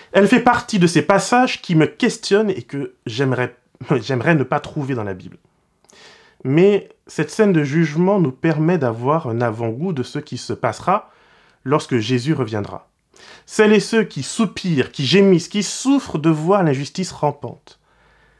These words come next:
ces personnes qui refusent de normaliser le mal, eh ben, elles porteront la marque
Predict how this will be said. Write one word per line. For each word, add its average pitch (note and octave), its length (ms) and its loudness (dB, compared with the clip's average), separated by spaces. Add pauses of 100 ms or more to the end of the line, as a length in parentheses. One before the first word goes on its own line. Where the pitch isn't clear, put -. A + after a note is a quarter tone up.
(120)
ces D3 200 -4
personnes E3 600 0
qui A2+ 160 -8
refusent D3+ 460 -2
de A#2 100 -2
normaliser C#3 760 0
le A2 100 -2
mal, A2+ 440 -2 (960)
eh A#2+ 100 -2
ben, C#3+ 400 -2
elles A#2+ 160 -6
porteront D3 440 0
la A2+ 120 0
marque A#2 540 -6